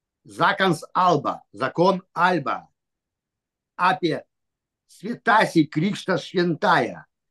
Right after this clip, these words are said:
але святасти Кришта святая.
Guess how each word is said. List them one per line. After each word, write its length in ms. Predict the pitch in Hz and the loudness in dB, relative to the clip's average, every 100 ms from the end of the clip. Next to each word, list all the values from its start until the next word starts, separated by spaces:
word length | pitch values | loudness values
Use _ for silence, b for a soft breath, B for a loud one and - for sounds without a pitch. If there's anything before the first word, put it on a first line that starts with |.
| _ _ - | _ _ 0
але 280 | 170 175 | 2 2
святасти 640 | 160 160 147 196 202 - 180 | -4 -8 -6 -6 -6 -8 -12
Кришта 400 | 147 175 180 160 | -6 -6 -6 -8
святая. 640 | - 123 120 101 87 78 | -8 -6 -4 -4 -6 -12